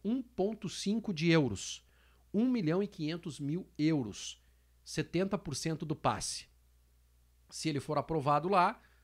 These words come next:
os caras quiserem ficar com ele, tem que depositar um milhão e meio de euros por cinquenta por cento, é, setenta por cento do passe. Jogador que pintou muito bem na base,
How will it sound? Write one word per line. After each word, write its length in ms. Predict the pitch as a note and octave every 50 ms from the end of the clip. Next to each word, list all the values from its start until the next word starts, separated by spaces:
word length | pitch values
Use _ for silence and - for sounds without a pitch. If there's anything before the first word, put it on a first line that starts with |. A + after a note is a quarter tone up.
| _ _
os 80 | - -
caras 200 | - D#3 C#3+ -
quiserem 320 | - D3+ B2+ C#3+ C#3+ D3
ficar 220 | - - - D3+ D3
com 160 | - G#3 G3
ele, 300 | F3 F3 F#3+ G#3 G3+ - _ _ _ _ _ _
tem 100 | - F3
que 80 | D#3+ -
depositar 640 | - D#3 - F3 D#3+ - - - D#3 D#3 - - _
um 140 | - G3 B3
milhão 480 | C4+ B3+ A#3 E3+ D3 D3 D#3 F3 F#3 - _ _ -
e 80 | E3+
meio 560 | E3 D#3+ D3+ D3 D#3 E3+ F#3 F3 D#3+ D3+ C3
de 260 | A2+ G#2+ G#2+ C3+ C#3 C3
euros 540 | C3+ D3 D#3 E3+ G3 A#3 A3+ - - - - _ _ _ _ _ _ _
por 100 | - F3
cinquenta 520 | D#3 - - G3 F#3 - F3+ F3+ F3+ - F3+
por 180 | - - F3+
cento, 380 | - - - D#3 D3+ D#3 D#3 -
é, 180 | - A#2+ A2+ G#2+
setenta 480 | - - G3+ - - G#3 A3 A#3+ A#3 -
por 200 | - - D#3+ -
cento 320 | - - D#3 D3 - D#3
do 80 | D3 -
passe. 500 | - A#2+ F#2 - - - - - - _ _ _ _ _ _ _ _ _ _ _ _ _ _ _ _ _ _ _ _ _ _ _ _ _
Jogador 240 | - D3+ C3+ D#3 D#3
que 120 | - E3
pintou 420 | - - E3+ D#3+ D3+ - D3+ D#3 D3+
muito 240 | D3 D#3+ E3 -
bem 220 | E3 A#2+ D3+ D#3+ E3
na 80 | F#3
base, 480 | G3+ E3 E3+ E3 F#3 G#3+ A3+ G3+ -